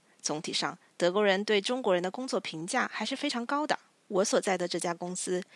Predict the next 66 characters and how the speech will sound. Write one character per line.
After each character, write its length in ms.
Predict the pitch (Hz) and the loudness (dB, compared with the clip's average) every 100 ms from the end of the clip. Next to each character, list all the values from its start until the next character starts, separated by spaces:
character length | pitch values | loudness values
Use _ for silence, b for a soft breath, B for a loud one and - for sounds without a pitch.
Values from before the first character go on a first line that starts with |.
| b - | b 0
业 140 | 202 | 0
务 160 | 190 180 | 2 0
遍 200 | 190 175 | -2 -2
布 100 | 170 | 2
世 220 | - 175 | 2 2
界 160 | 180 | 0
各 140 | 170 175 | -2 -4
地， 260 | 185 165 b b b b | -6 -10 b b b b
员 200 | 180 180 | -2 0
工 300 | 208 233 233 254 - | 2 2 2 -4 -2
来 160 | 190 202 | 0 2
自 180 | 254 | 2
一 120 | 254 294 | 2 2
百 160 | 185 | 0
多 100 | 180 | 0
个 100 | 226 | 2
国 200 | 220 156 | 2 0
家。 300 | 156 156 180 _ _ _ b b - | 0 -2 -2 _ _ _ b b -2
德 140 | 170 | 2
国 100 | 185 | 2
总 220 | 185 160 | 2 -2
部 260 | 160 180 175 | -2 -2 0
对 120 | - 190 | 0 0
中 220 | 262 285 | 0 2
国 160 | 220 | 2
员 160 | 190 175 | 4 0
工 140 | 214 | 0
的 100 | 214 | 0
印 160 | 233 226 | 0 0
象 260 | 208 185 190 | 0 0 0
就 140 | 196 | -2
是 100 | 196 | 0
非 200 | 190 196 | 0 0
常 200 | - 180 | 0 0
勤 280 | - 170 180 | 0 0 0
奋、 260 | 262 220 | 2 4
守 220 | 214 170 160 | 4 0 2
时、 280 | - 170 | 2 2
说 240 | 190 - 247 | 2 2 4
到 160 | 254 | 4
做 160 | 220 240 | 2 2
到， 240 | 196 208 - b b b | 2 0 -4 b b b
任 300 | - 339 302 | 0 4 4
务 80 | 247 | 4
只 120 | 208 | 4
要 140 | 185 185 | 4 6
交 180 | 269 | 4
代 160 | 311 233 | 4 4
下 160 | 202 160 | 4 2
去， 300 | - 151 - | 0 -6 -4
就 140 | 190 | -4
不 160 | 175 156 | -2 -2
用 160 | 165 | -2
操 180 | 170 175 | -2 -2
心 180 | 170 175 | -2 -2
执 140 | 170 | -2
行 160 | 165 151 | -2 0
的 100 | 165 | 0
问 160 | 254 202 | 0 -2
题， 180 | - - _ | -6 -12 _
非 160 | - 180 | -4 -2
常 160 | 170 | -2
让 80 | 156 | -4
人 140 | 147 165 | -4 -4
放 160 | 165 | -6
心。 240 | 165 240 | -6 -8